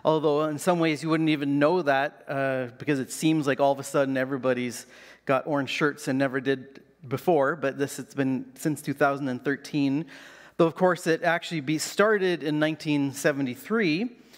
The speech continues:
when Phyllis Webstat arrived at her residential school wearing a nice new orange shirt, uh, which was then immediately taken away from her, along with other clothing, as part of Canada's generations-long practice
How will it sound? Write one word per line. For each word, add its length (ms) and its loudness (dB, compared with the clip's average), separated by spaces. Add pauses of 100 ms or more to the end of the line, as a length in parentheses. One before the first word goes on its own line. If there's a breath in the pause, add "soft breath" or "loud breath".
(460 loud breath)
when 180 2
Phyllis 460 2
Webstat 580 2
arrived 480 0
at 160 -2
her 140 -4
residential 680 0
school 460 0
wearing 400 0 (320 loud breath)
a 80 0
nice 400 2
new 240 4
orange 320 2
shirt, 400 -2 (560 loud breath)
uh, 200 0
which 240 0
was 180 2
then 160 2
immediately 640 2
taken 380 0
away 260 2
from 240 -4
her, 400 0 (300 loud breath)
along 340 4
with 160 -2
other 220 2
clothing, 680 0
as 160 -4
part 300 -2
of 260 -6
Canada's 600 0
generations-long 1120 0
practice 600 -4